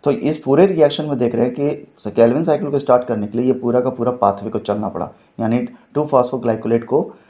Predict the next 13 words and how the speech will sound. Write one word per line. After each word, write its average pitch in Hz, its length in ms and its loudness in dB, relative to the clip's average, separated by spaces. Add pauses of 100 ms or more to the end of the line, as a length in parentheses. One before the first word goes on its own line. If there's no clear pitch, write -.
(180)
थ्री 135 120 -2
पीजे 120 300 -4
में 117 120 0
convert 110 320 -2
करना 123 260 -2
पड़ा, 127 180 0
जिसको 110 280 -6
बोलेंगे 107 280 -4
photophosphorylatation, 131 920 -6 (400)
और 120 280 0
इसके - 420 -2
लिए 113 440 0 (380)
एक 143 360 2